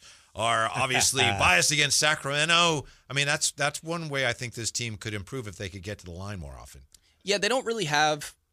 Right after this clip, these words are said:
Speaker 3: like, Fox and Sabonis get there. They don't convert at a great rate.
Speaker 2: Right.
Speaker 3: But the other guys, I mean, who's the ones that are really getting to the rim and putting pressure around the basket? Like, we've seen Harrison Barnes do it in the past, and that's picked up a little bit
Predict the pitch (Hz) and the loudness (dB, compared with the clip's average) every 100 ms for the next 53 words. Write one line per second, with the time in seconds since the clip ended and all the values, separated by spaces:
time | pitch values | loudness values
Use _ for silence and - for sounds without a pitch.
0 | _ 143 131 - 175 - 175 156 123 120 | _ -4 -4 0 0 0 0 -2 -2 -2
1 | 135 - - - - 170 117 - 110 110 | -2 -4 -6 -12 -14 -4 -4 -2 -2 -2
2 | 113 113 113 - - 101 104 - 104 104 | -4 -6 -6 -8 -12 -6 -6 -6 -8 -8
3 | 95 98 107 107 104 92 85 - - - | -6 -6 -6 -6 -4 -4 -4 -8 -10 -2
4 | 131 - - 95 185 202 151 131 127 117 | -2 -2 -6 -2 0 2 4 4 2 0
5 | - - _ _ _ 143 147 143 190 202 | -4 -6 _ _ _ -4 -2 -2 -4 -4
6 | 190 170 165 151 131 127 127 110 127 127 | -2 -2 -2 -2 -2 -4 -6 -6 -4 -4
7 | 117 120 113 110 117 113 107 - 113 104 | -4 -4 -6 -4 -4 -4 -6 -8 -10 -8
8 | - 120 - 120 113 107 104 95 107 107 | -4 -4 -4 -4 -4 -4 -6 -4 -2 -2
9 | - 76 101 117 - 135 139 147 160 113 | -4 -8 -10 -8 -6 -4 -2 -2 -2 -2
10 | 113 107 104 110 110 110 - 110 107 - | -4 -6 -8 -6 -6 -6 -2 -2 -2 -6
11 | 113 113 - - 110 117 113 117 113 107 | -8 -10 -10 -10 -8 -8 -6 -6 -6 -4
12 | 113 113 | -6 -6